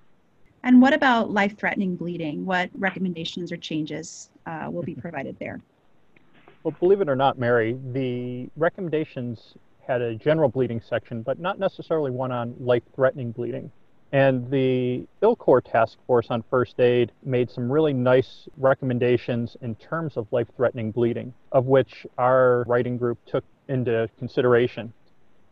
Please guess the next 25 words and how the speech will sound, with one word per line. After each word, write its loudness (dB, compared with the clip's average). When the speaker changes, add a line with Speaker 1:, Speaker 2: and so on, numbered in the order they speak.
Speaker 2:
One 0
of -2
the 2
things -2
that 6
we, -2
we -2
really 4
need 2
to 2
continue -2
to 4
emphasize 0
is -6
that -2
direct -2
manual 2
pressure 0
should 4
be 4
applied 4
as -4
an -2
initial 0
therapy, 2